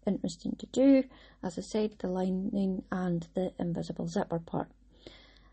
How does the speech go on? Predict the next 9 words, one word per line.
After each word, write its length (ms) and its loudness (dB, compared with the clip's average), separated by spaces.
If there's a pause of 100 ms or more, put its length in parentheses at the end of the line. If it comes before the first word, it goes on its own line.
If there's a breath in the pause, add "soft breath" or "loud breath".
(160)
It 220 -4
doesn't 460 0
go 200 2
with 280 -2
what 140 -4
I 60 -4
want 340 8 (600)
for 200 2
this 480 0